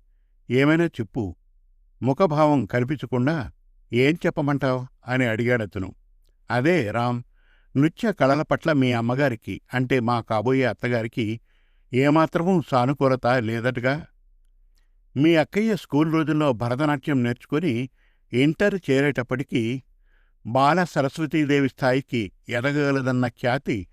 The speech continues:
తెచ్చుకుంటున్న సమయంలో నడినెత్తిన గుదిమండ వేసినట్లు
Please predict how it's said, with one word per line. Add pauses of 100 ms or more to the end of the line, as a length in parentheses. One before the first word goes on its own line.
(400)
తెచ్చుకుంటున్న
సమయంలో (680)
నడినెత్తిన
గుదిమండ
వేసినట్లు